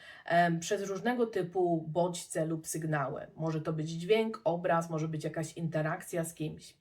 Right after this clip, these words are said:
I tak jak mówiłam wcześniej, w tych momentach t-, em, mózg i ciało reaguje tak, jakby to zagrożenie z przeszłości znowu działo się tutaj i teraz.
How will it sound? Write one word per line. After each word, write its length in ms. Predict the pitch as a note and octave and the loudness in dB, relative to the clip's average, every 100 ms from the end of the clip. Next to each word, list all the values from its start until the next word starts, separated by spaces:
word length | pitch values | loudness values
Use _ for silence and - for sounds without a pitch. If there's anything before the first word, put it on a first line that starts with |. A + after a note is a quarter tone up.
| _ _ - - - - - | _ _ -20 -18 -18 -12 -4
I 80 | A3+ | 2
tak 180 | C4 | 4
jak 120 | C#4 C#4 | 4 0
mówiłam 420 | B3+ A#3 B3+ B3 | 0 2 2 2
wcześniej, 480 | - B3 - E3+ D#3+ | 0 -4 -2 -4 -4
w 80 | |
tych 260 | - G#3+ - | 4 4 4
momentach 680 | C4 B3 B3 A3+ C3+ D3 - | 0 2 2 2 0 -2 -8
t-, 180 | - - | -10 -2
em, 260 | E3+ E3+ | 2 4
mózg 400 | E3+ F#3 C4+ - | 2 2 -2 -4
i 120 | - | -10
ciało 360 | - G#3+ A#3+ G3 | 0 4 4 4
reaguje 480 | F3+ - F3+ F#3 F3 | 2 0 0 0 0
tak, 420 | E3+ A3+ G#3+ - | 0 0 0 0
jakby 260 | F3 E3+ F3 | -2 0 -2
to 140 | G#3+ | -2
zagrożenie 640 | G#3 F#3 F#3 F3 F#3+ F#3+ | 0 0 0 -2 -4 -6
z 80 | F3 | -10
przeszłości 800 | - E3+ - E3+ E3+ - E3 D#3+ - - - | -8 -6 -2 -4 -4 -4 -2 -2 -6 -20 -8
znowu 680 | D#3+ F3+ F#3+ F#3+ G3 G3 - | -4 2 2 2 -4 -4 -4
działo 320 | F3 D#3 D#3 | 2 2 2
się 180 | D3+ D#3 | -2 -4
tutaj 480 | D3 D#3+ C#3+ D3 - | -6 -4 -2 -4 -6
i 80 | D#3 | -10
teraz. 640 | D3+ D3+ C#3 - - - | -4 -2 -2 -4 -10 -14